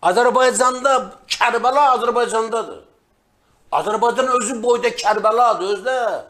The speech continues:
otuz ildir. O seyidlər, o ağrı, yüngülü, orta çəkili dərəcəsi hardadır bəs? Hara baxırlar?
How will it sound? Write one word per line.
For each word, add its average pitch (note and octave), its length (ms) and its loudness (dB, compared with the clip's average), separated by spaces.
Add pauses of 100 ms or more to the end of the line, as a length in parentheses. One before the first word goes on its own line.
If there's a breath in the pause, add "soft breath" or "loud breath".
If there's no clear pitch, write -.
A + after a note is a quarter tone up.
(180)
otuz A3 380 -2
ildir. B2+ 440 -10 (1120)
O G3+ 120 -2
seyidlər, G#3 800 0
o F#3+ 180 0
ağrı, F#3 380 2
yüngülü, F3+ 520 -2 (520 loud breath)
orta F#3 340 2
çəkili F3 460 -2
dərəcəsi E3+ 500 0
hardadır A3 500 2
bəs? D#3+ 240 0 (140 loud breath)
Hara D4 280 4
baxırlar? C3+ 560 -2